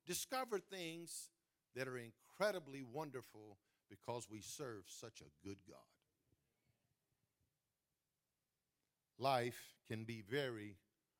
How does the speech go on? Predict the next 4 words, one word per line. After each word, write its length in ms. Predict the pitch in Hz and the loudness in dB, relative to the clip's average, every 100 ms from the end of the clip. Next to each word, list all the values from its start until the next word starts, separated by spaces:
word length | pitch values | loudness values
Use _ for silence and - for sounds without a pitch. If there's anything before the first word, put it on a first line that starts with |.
| _ | _
unpredictable. 840 | 113 110 - 104 101 95 - - 53 _ _ _ _ _ _ _ _ _ _ _ _ _ _ _ _ _ _ - | -6 -6 -6 -6 -6 -8 -10 -16 -20 _ _ _ _ _ _ _ _ _ _ _ _ _ _ _ _ _ _ 2
So 180 | - 220 | 6 8
when 180 | 180 175 | 8 6
I'm 260 | 160 143 | 2 -2